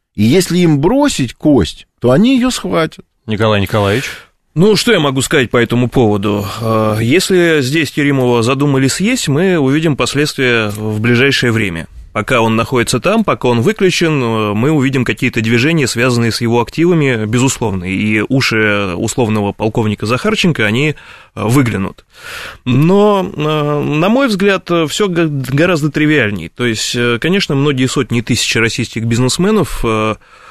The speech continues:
Speaker 3: ведут, э, и вели дела за границей. А, зачастую вели дела, а, так, как привыкли вести у нас.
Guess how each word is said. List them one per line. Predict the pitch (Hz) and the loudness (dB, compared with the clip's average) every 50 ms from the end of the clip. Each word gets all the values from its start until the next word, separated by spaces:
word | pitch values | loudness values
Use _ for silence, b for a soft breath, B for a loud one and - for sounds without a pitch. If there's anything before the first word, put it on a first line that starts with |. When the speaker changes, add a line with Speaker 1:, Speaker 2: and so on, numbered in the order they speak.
| B B - | B B -2
Speaker 3:
ведут, | 110 131 160 156 147 135 117 - - - - | 0 2 2 4 2 2 0 -2 -6 -12 -10
э, | 107 104 110 107 110 | -6 -4 -2 -2 0
и | 117 123 | 0 0
вели | 120 127 139 131 120 110 98 92 98 | 0 2 2 0 0 -2 -2 -4 -4
дела | - 107 127 131 123 113 98 92 98 | -2 0 0 2 2 0 -2 -2 -2
за | 104 131 | -2 -2
границей. | 131 127 120 110 107 101 92 - - 135 139 143 - b b b b b b b b b b b b _ - | 0 0 0 0 0 -4 -6 -6 -6 -6 -6 -6 -8 b b b b b b b b b b b b _ -2
А, | 110 113 113 | 0 0 2
зачастую | 113 127 147 - 202 185 - - 214 190 156 131 | 2 2 2 2 0 0 0 0 2 2 4 4
вели | 120 131 151 151 156 | 2 2 2 0 0
дела, | 127 117 143 147 156 156 143 123 101 95 - - - - | 0 0 0 2 2 2 0 0 -2 -4 -8 -14 -18 -12
а, | 110 110 107 107 107 107 98 | -8 -6 -4 -2 -4 -4 -4
так, | - - 151 135 - | -2 -2 -2 -2 0
как | - 123 117 - | -2 -2 -2 -2
привыкли | - 143 135 139 135 120 - - 113 | -2 0 2 2 2 2 0 -2 -2
вести | 110 117 120 - - - | -2 0 -2 -2 -2 -2
у | 123 110 110 | 0 0 0
нас. | 107 107 117 - - - - | 0 -2 -2 -2 -4 -6 -8